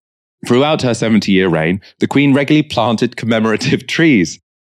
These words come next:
This included a, uh, a tree in Windsor Great Park in nineteen fifty-three to commemorate her coronation, a tree in Christchurch during her Silver Jubilee tour on New Zealand in nineteen seventy-seven, and an oak tree in Hatfield House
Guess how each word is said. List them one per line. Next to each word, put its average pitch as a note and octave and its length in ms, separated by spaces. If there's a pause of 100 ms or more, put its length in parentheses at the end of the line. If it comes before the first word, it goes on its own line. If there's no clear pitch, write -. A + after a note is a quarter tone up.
(200)
This A2 200
included G#2+ 540
a, - 360
uh, G#2+ 380
a B2 60
tree C#3 440
in A2 160
Windsor B2+ 280
Great G#2+ 320
Park G#2 320
in G2 120
nineteen G2 400
fifty-three F2+ 520
to - 100
commemorate F#2 440
her F#2 100
coronation, F2+ 580 (240)
a - 60
tree F#3+ 180
in F#3+ 80
Christchurch F3+ 720
during G2+ 300
her F#2+ 160
Silver G2+ 340
Jubilee G2 400
tour F#2 400 (400)
on G2 240
New F#2+ 140
Zealand F2 340
in F2+ 340
nineteen F2 460
seventy-seven, A#2+ 560 (220)
and B2 160
an - 80
oak E3 240
tree F#2+ 340 (320)
in G2 240
Hatfield G2+ 500
House E2+ 440